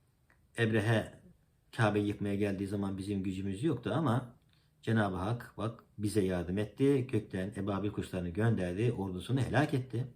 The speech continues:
Bizi onun tasallutundan kurtardı, Kabe'yi yıkılmaktan korudu. Biz yanlış bir yolda olsaydık herhalde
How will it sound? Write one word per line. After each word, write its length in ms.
Bizi 200
onun 320
tasallutundan 640
kurtardı, 480
Kabe'yi 280
yıkılmaktan 520
korudu. 380
Biz 120
yanlış 300
bir 60
yolda 220
olsaydık 520
herhalde 520